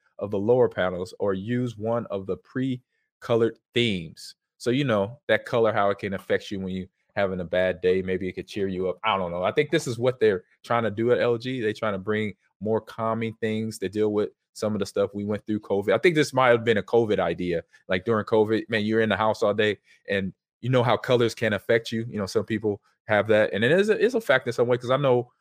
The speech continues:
college football, Iowa State, the locker, the visiting locker room was painted pink.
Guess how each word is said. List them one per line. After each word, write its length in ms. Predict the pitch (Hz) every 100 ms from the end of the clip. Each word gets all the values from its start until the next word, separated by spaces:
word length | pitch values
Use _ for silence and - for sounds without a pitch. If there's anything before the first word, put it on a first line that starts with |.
| _ -
college 240 | 151 147
football, 420 | - 170 131 113 104
Iowa 300 | 135 156 120
State, 460 | - 156 156 110 _ _ _ _ _ _ _ -
the 120 | 123
locker, 320 | 120 143 -
the 100 | 120
visiting 360 | 113 165 180 139
locker 280 | 127 143 117
room 140 | 104
was 100 | 95
painted 380 | - 123 110 -
pink. 400 | - 101 - _